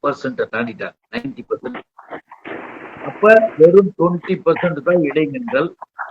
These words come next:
வருது. அதையும் வந்து குறைக்கணும்னு தான் தளபதி இப்ப காலை உணவு திட்டத்துல இருந்து இன்னும் உணவு உணவுகளுக்கு சலுகைகளை அறிவித்து, பஸ்ல பேருந்துல கலைஞர் காலத்திலேயே அவங்களுக்கு இலவச பஸ் பாஸ் கொடுத்து, அவங்களை எல்லாரும்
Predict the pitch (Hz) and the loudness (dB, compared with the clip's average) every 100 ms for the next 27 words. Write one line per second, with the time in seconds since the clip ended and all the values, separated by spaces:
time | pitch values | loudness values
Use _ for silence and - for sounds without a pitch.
0 | - _ _ 135 147 139 - - 196 170 | -12 _ _ 2 2 2 0 -2 0 4
1 | 185 214 190 170 190 - 156 170 170 156 | 6 4 2 2 2 4 2 2 0 -4
2 | 139 151 180 170 143 160 147 143 123 160 | -2 0 0 2 2 4 4 2 -2 0
3 | 180 - _ _ _ 123 143 147 139 139 | -2 -4 _ _ _ 0 4 4 2 -4
4 | 123 110 117 _ - 135 147 156 143 - | -4 -6 -10 _ -6 -4 0 -2 0 -4
5 | 262 147 143 131 131 131 131 123 113 113 | -4 -4 -2 -2 -4 -2 -2 -2 -10 -6
6 | 120 139 147 135 123 120 123 - - 175 | -4 0 -2 -2 -2 -4 -4 -12 -2 -2
7 | 175 - - - - - - 135 190 180 | -2 -14 -16 -16 -16 -8 -2 2 8 10
8 | 170 151 170 170 151 147 - 135 156 156 | 10 8 6 6 4 2 2 2 2 2
9 | 143 143 127 139 156 139 135 135 120 127 | 4 2 2 2 4 4 2 -2 -4 2
10 | 143 151 143 131 127 - - - - 127 | 4 4 2 0 0 0 -2 -2 -2 -6
11 | 117 160 170 - _ - - - 127 131 | -4 -2 -2 -2 _ -20 -14 2 2 4
12 | 127 143 170 170 | 2 4 4 2